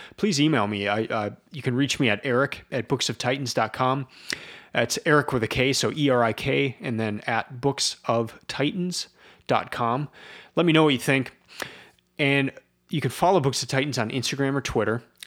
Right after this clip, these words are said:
And also, uh, the website is just stock full of resources to help you find books and create a reading list. I'll be back next week. I'll likely be covering The Lessons of History by Will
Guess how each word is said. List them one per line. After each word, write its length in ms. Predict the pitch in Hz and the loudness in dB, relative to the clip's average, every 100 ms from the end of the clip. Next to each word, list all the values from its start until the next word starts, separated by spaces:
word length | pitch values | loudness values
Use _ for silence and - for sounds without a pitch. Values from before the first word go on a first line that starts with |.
| - | -8
And 200 | 113 110 | -6 -4
also, 440 | 131 139 - 139 | -2 0 2 2
uh, 120 | 127 120 | 2 -2
the 100 | 110 | 2
website 400 | 131 120 131 117 | 2 2 2 2
is 140 | 104 | 0
just 180 | 117 - | 0 0
stock 300 | - 135 - | 2 2 2
full 160 | 139 | 0
of 80 | 120 | 2
resources 520 | 117 113 120 110 - - | 0 0 0 0 -4 -6
to 100 | 104 | -2
help 240 | 117 - | -2 -2
you 60 | 110 | -8
find 360 | - 107 104 | -6 -4 -4
books 380 | 104 107 - - - | -2 -2 -4 -8 -8
and 100 | 113 | -10
create 300 | - 107 104 | -4 -2 -2
a 60 | |
reading 300 | 98 101 101 | -2 -6 -6
list. 300 | 98 92 - - - - - | -8 -8 -10 -14 -20 -18 -2
I'll 80 | 151 | 2
be 80 | 156 | 4
back 260 | 147 170 151 | 6 4 6
next 280 | 156 - | 4 4
week. 200 | 165 175 | 4 4
I'll 140 | 127 131 | 2 2
likely 400 | 135 170 - 196 | 4 2 2 -2
be 160 | 156 | 0
covering 480 | 127 147 143 147 135 | 0 0 2 2 2
The 80 | 120 | 2
Lessons 400 | 117 120 143 120 | 0 0 -2 -6
of 100 | 101 | -4
History 380 | 156 151 175 170 | -2 -2 0 0
by 200 | 127 107 | 0 -2
Will 500 | 113 123 131 131 | 2 2 4 2